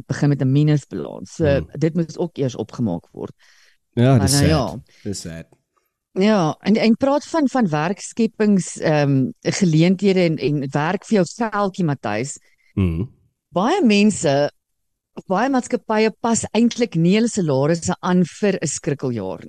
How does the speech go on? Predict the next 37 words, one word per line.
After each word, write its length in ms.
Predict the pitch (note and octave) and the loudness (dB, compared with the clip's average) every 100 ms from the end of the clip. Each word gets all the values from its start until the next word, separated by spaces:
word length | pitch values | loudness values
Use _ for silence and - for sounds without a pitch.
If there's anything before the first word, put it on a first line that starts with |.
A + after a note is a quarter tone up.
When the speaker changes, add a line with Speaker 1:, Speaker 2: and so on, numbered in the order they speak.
| - | -20
Speaker 1:
nie. 100 | - _ _ _ _ - | -20 _ _ _ _ 0
En 160 | E3+ | 2
vir 240 | D#3+ A3+ A#3 | 2 0 2
die 100 | G3+ | 4
Speaker 2:
Ja. 20 | E3+ D3 | 4 2
Speaker 1:
negenentwintigste 680 | - - - D3 D3+ C#3+ D3+ | 2 2 2 2 0 0 -4
Februarie 720 | - G3+ F3 C#3+ A#2 F#2 D#2+ - | 0 0 2 0 -2 -6 -12 -16
nie. 140 | - - _ _ _ _ | -20 -20 _ _ _ _
So 180 | - A#3 | -2 -2
vir 240 | F3+ D4+ F4+ | 0 -2 2
die 120 | D#4+ | 4
meerderheid, 720 | F3 E3 G3 D#3 G2 E2 F2 _ - | 6 6 4 0 -2 -6 -8 _ -6
daai 160 | D#3+ - | -6 -4
payroll 320 | A3+ A3+ A#3 | -2 2 0
pakkette 680 | A3 G3 - G#3+ F#3+ D3 C#3 | 0 -4 0 -2 0 0 0
is 180 | E3+ D3+ | -2 0
nie 140 | E3 F#3+ | 0 2
Speaker 2:
What? 380 | - G#2+ B2 C3+ | 2 4 4 4
Speaker 1:
gedesign 400 | C#3+ C#3+ A#2+ A#2+ - | 2 0 0 -2 -2
om, 400 | E3+ F3 D#3+ D#3 - | -2 0 -2 -6 2
Speaker 2:
Jy 120 | A#2+ | 6
lieg. 320 | A2 A2 C3+ | 8 8 8
Speaker 1:
om 120 | G#3 | 6
die 120 | A#3 G#3 | 4 2
Speaker 2:
So 260 | - - | -2 -4
Speaker 1:
skrikkeljaar 240 | F#3+ G#3 D3 | 0 4 6
Speaker 2:
almal 240 | D3+ D#3 A2 | 6 6 6
werk 260 | G#2+ A2+ E3 | 6 6 6
Speaker 1:
Ja. 160 | E3 A2 | 6 8
Speaker 2:
môre 240 | A#2 A#2 | 8 8
gratis 640 | A2+ - A#2+ A#2 G#2+ G#2+ - | 6 4 6 4 4 2 4
en 100 | G#2 | 4
verniet 400 | - F#2+ G#2 G2 | 4 6 6 6
vir 120 | G2+ | 4
die 80 | F#2 | 4
company. 460 | - G#2 G2+ E2+ | 6 6 6 4
Speaker 1:
Ja. 280 | G#3+ A3 C#3 | 4 0 -4